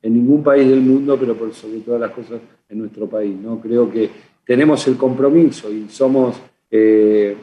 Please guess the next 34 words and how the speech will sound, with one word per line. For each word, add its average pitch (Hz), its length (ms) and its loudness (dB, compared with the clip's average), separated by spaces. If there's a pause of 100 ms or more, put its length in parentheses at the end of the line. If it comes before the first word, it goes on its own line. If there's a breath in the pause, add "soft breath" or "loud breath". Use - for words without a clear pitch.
(500)
las 117 160 -2
nuevas 160 300 4
generaciones 135 760 0
también 120 360 -6
tienen 120 300 -10
que 110 100 -8
agarrar 107 480 -2
esta 110 220 -8
bandera, 113 500 -2
por 110 140 -4
eso, 117 360 -2 (420)
eh, 107 320 0 (420)
la 123 180 2
idea 135 600 4
y, 113 440 -6
y 147 40 4
una 147 380 4
de 110 80 -8
las, 110 160 -8 (260)
de 120 120 -6
las 117 140 -6
políticas 123 600 0
que 113 100 -20
tratamos 120 480 -6
de 107 80 -14
llevar 123 320 -4
adelante, 131 480 0
que 123 120 -8
esto 120 200 -12
no 131 140 -4
sea 139 340 0
solo 127 280 -6
una 117 140 -10
política 113 540 -20